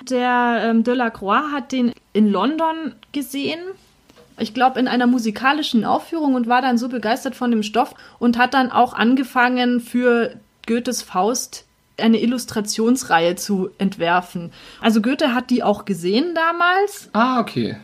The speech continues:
Speaker 1: Und
Speaker 2: Hat, hat ihm das gefallen, oder?
Speaker 1: ich hab das Gefühl, ehrlich gesagt, nicht so gut. Also er ist jetzt nicht so begeistert.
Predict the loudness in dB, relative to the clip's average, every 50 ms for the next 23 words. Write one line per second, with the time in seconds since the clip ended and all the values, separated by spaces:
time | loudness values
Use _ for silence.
0 | -20 _ _ _ _ _ _ 2 4 4 4 4 0 -4 -6 -4 -4 -4 -2 0
1 | 0 0 0 -2 -4 -6 -8 -12 -12 -6 -2 0 2 4 4 4 6 6 6 6
2 | 6 4 2 2 0 -2 -4 -4 -4 -8 -10 -10 -10 -12 -14 -16 -8 -2 0 0
3 | 2 2 0 0 -2 -4 -6 _ -4 -4 -2 0 -2 -2 -2 -4 -6 -6 -6 -6
4 | -8 -6 -4 -2 -2 -2 -2 -4 -6 -6 -2 -2 0 0 0 -2 -2 -2 -2 -2
5 | -2 -4 -6 -8 -10 -6 -4 -4 -2 -2 -4 -6 -8 -12 -8 -6 -4 -2 0 2
6 | 2 0 0 -2 -6 -8 -8 -8 -2 2 4 4 4 4 2 -2 -6 -4 -2 0
7 | 0 -2